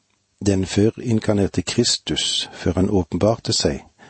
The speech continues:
så var han en engel i Det gamle testamentet, så tror jeg ikke at han igjen vil åpenbare seg som en engel. Han vil være den som han er i et herliggjort legeme.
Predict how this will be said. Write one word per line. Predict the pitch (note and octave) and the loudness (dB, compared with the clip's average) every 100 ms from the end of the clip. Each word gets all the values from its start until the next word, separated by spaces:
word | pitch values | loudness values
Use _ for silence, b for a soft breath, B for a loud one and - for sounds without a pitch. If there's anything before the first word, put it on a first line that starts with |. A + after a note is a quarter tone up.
| B | B
så | - | -2
var | F#2+ F2+ | 2 2
han | F2 | 2
en | F#2+ | 2
engel | G2 D#2+ G#2 F#2+ A2 | 2 0 -2 -2 0
i | |
Det | D3 | 2
gamle | C3+ F#2 | 2 0
testamentet, | D#2+ - - C#2 - - - - _ _ _ _ _ B B B B B | -2 -2 -2 -4 -6 -12 -14 -16 _ _ _ _ _ B B B B B
så | - B2 | 0 2
tror | - A2 G#2 | 2 2 4
jeg | A2 | 4
ikke | G2 - G#2+ | 2 0 0
at | G2 | 0
han | - F#2+ F#2+ E2 - | 0 0 0 -4 -2
igjen | G#2 F#2+ A#2 | 2 4 4
vil | A#2+ C#3+ | 4 4
åpenbare | C3 F#2+ - F2 E2+ F#2 F#2 | 2 2 -2 -2 0 0 0
seg | - E2+ | 0 -2
som | - D2+ | -2 -4
en | D#2+ D#2 | -4 -6
engel. | D#2 B1+ - - _ _ _ _ _ _ _ B B B B B | -8 -10 -16 -20 _ _ _ _ _ _ _ B B B B B
Han | - F#2+ G#2+ | -4 2 4
vil | A2+ G#2 | 4 4
være | G#2+ G2 G2+ | 4 4 4
den | G2 A#2+ G#2+ - - | 2 2 -2 -6 -8
som | - F2 | -4 -2
han | E2+ G2 - | 0 0 2
er | G2+ G#2+ - - - _ _ _ | 2 2 0 -8 -20 _ _ _
i | - E2 | -4 -2
et | F2 - | -2 -4
herliggjort | - G#2 - - E2+ A2 - - - - | 0 0 0 -2 0 0 0 -10 -20 -12
legeme. | - D#2+ C2+ - B2+ | -6 -4 -6 -10 -14